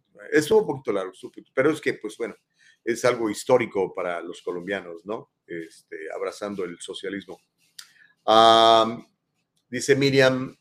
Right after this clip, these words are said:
"Este juez está cansado de los rateros multimillonarios o el Donald a tener evidencia del tema Einstein. Recordemos que Donald también anduvo por ahí haciendo nada bueno. Seguramente ahí solo se juntaban puros aprovechados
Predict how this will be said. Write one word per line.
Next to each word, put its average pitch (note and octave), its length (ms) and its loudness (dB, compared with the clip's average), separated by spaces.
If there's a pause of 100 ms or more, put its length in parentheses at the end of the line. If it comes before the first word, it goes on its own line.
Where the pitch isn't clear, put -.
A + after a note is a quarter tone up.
"Este C#3+ 240 -4
juez D3+ 280 0
está - 240 -6
cansado B2+ 500 -2
de A2 60 -2
los G2+ 140 -2
rateros A2+ 420 -4
multimillonarios G#2+ 1080 -6
o G2+ 200 -4
el F#2+ 140 -8
Donald C3+ 460 -2 (480)
a G#2+ 160 -2
tener G#2+ 280 -2
evidencia A2 520 -4
del F#2 200 -14
tema A2+ 340 -6 (300)
Einstein. C3+ 500 -8
Recordemos G#2+ 580 -6
que G2+ 120 -6
Donald A#2+ 400 -6
también G#2+ 260 -6
anduvo A2 340 -8
por G2 140 -4
ahí C#3 320 -4 (240)
haciendo A2 380 -8
nada C3+ 260 -2
bueno. C3+ 360 0
Seguramente A2+ 600 -4
ahí A2+ 160 -4
solo A#2+ 240 -10
se - 160 -18
juntaban A2 500 -6 (160)
puros D#3 440 -2
aprovechados A#2 840 0